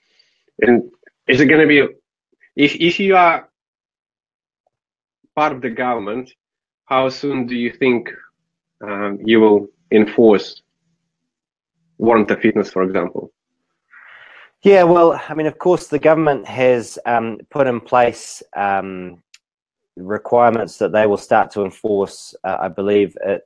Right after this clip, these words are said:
Speaker 2: is twenty nineteen, uh, that, that they see,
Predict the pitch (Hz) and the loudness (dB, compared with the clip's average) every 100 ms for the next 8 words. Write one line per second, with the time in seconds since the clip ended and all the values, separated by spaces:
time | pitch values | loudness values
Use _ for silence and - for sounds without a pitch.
0 | - 95 92 85 - - - 120 110 113 | -8 -6 -6 -8 -14 -18 -8 -8 -4 -4
1 | 104 101 117 135 131 139 151 175 151 - | -2 -4 -4 -4 -4 -2 -2 -4 -10 -6
2 | 110 107 104 101 98 101 - 92 101 110 | 0 2 4 2 2 -2 -2 -12 -6 -2
3 | 110 - - 107 101 | -2 -2 0 0 0